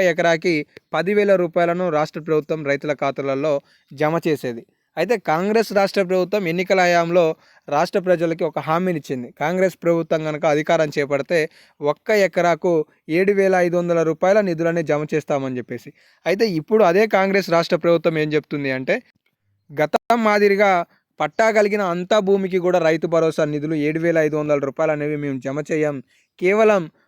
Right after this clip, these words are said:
ఒక సీలింగ్ వ్యవస్థలో పది లేదా ఐదు ఎకరాల వరకే రైతు భరోసాని జమ చేసే ఆలోచనలో మేము ఉన్నాం. ఉద్యోగస్తులకి,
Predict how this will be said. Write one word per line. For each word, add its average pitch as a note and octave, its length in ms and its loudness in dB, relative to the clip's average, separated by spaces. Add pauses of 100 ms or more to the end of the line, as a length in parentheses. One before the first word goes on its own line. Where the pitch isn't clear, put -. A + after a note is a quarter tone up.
ఒక D#3+ 200 0
సీలింగ్ G#3+ 540 0
వ్యవస్థలో F3 520 2 (380)
పది F3 260 0 (220)
లేదా F3 360 2 (160)
ఐదు F3+ 240 2
ఎకరాల F3+ 420 2
వరకే E3+ 380 2 (360)
రైతు D#3 280 0
భరోసాని E3 640 0
జమ C#3 280 -6
చేసే E3 340 -2
ఆలోచనలో D3+ 600 0
మేము C#3 260 -6
ఉన్నాం. C#3 300 -4 (340)
ఉద్యోగస్తులకి, F3 920 2